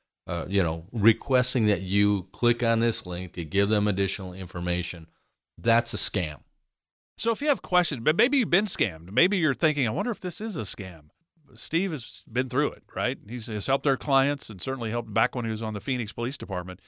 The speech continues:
Speaker 2: Eight hundred nine four seven nine five two two. And it's not unusual. Uh, I had a, a guy that I was friends with, and he was helping his grandmother who had, he was watching her checking account. He's like, "What has happened?" He goes, "Well,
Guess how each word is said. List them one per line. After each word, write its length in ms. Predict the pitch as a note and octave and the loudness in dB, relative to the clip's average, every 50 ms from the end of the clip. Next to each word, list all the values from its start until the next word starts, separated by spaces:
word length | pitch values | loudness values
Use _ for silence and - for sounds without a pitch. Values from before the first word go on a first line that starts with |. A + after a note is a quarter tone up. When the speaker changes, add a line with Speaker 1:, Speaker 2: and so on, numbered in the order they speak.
| _ - - _ - | _ -20 -20 _ 0
Speaker 2:
Eight 220 | D3 F3+ G#3+ F#3 | 2 2 2 4
hundred 300 | F3 E3+ D#3 C#3+ D3 C3 | 2 2 2 2 0 0
nine 240 | B2 C3+ C#3+ D#3 E3 | 2 0 0 0 -2
four 240 | - - D3+ C3+ B2+ | -2 0 0 0 2
seven 400 | - - C3 A#2+ A2 A2+ G#2+ G#2+ | 2 2 2 2 2 2 -2 0
nine 320 | A2 A#2 B2+ C#3+ C#3+ C#3 | 2 2 4 2 2 -2
five 440 | C3 - - B2+ A#2+ B2 A#2+ A#2 - _ | -2 -2 0 2 2 2 2 -2 -4 _
two 200 | - C3 A#2+ A2 | -8 -8 -6 -6
two. 520 | G#2 - - - F3+ D#3 G2+ D#2+ D#2 - _ _ _ _ _ _ _ _ | -8 -8 -8 -6 -6 -6 -8 -10 -14 -20 _ _ _ _ _ _ _ _
And 120 | - C#3 | 0 0
it's 140 | D3 - - | 0 2 2
not 140 | A3 B3+ B3+ | 4 4 4
unusual. 1000 | A#3 E3+ B2+ B2 D3 F#3 G#3 G3 E3 C#3 G#2+ F2+ E2+ E2 E2+ F2 G2+ A#2 - - | 4 2 0 0 0 0 0 -2 -2 -4 -6 -8 -8 -10 -10 -8 -10 -10 -10 -2
Uh, 220 | - C3 C3+ C3+ - | 2 4 4 4 2
I 140 | D3 F3 G#3 | 0 2 2
had 120 | G#3 F3+ | 4 4
a, 140 | D3 B2+ - - - | 4 2 0 -6 -14
a 80 | B2+ B2+ A#2+ - C3 B2+ | -16 -16 -16 -18 -10 -2
guy 220 | C#3+ C3+ C3 C3+ | 2 2 2 4
that 100 | C3 B2+ | 2 2
I 20 | A2+ | 0
was 140 | G#2+ G#2 | 0 -2
friends 300 | - - C#3 C3+ B2+ A#2 | 0 0 0 0 0 0
with, 180 | A#2 A2+ G#2+ - | -2 -2 -2 -2
and 100 | A2+ A2 | -2 -2
he 80 | C#3 E3 | -2 -2
was 200 | D3+ B2 - - | -2 -2 0 2
helping 360 | D#3+ E3 E3+ - F3+ C#3 A#2+ | 2 2 2 2 -2 -4 -4
his 320 | A2+ C3+ A#2+ A2 A2 - - _ _ _ _ _ - | -4 -4 -4 -6 -8 -12 -16 _ _ _ _ _ -8
grandmother 760 | G2 A2 B2 D3+ D#3+ D3 A#2+ G#2 F#2 F2 F2+ F2+ G2+ G2 - | 0 2 4 4 4 2 0 -4 -4 -4 -6 -8 -10 -8 -4
who 160 | - C#3 B2+ | -2 0 2
had, 200 | B2 A#2+ A2 G#2+ A2+ A2+ - _ - B2+ | 2 0 0 -4 -12 -20 -20 _ -6 -4
he 100 | C#3+ C#3 | -4 -2
was 160 | B2+ A#2+ C3+ | -2 -4 -2
watching 380 | C3 D3+ G3 A3 G#3+ - F#3+ | 2 4 4 4 2 0 -2
her 100 | B2+ G#2+ | -2 -2
checking 400 | G2 - - - G3 G#3 - G#3 | -4 -4 -2 -2 -2 0 0 -2
account. 240 | A#2+ F#2+ - A2+ G#2 | -4 -2 -2 -4 -4
He's 120 | G#2 G2+ A#2 | -4 -4 -6
like, 140 | A2 G#2 | -8 -8
"What 200 | - C#3 F#3+ B3 | -4 -4 -2 -2
has 140 | C4+ G#3 - | -2 -4 -4
happened?" 500 | - - E3+ G#3 A3+ - - G#2 F2 F#2 A2 | -2 -2 0 0 -2 -4 -6 -12 -14 -12 -6
He 60 | C#3 | -6
goes, 160 | C#3+ C3+ - | -6 -2 0
"Well, 200 | F#3+ F#3+ E3+ | 0 0 0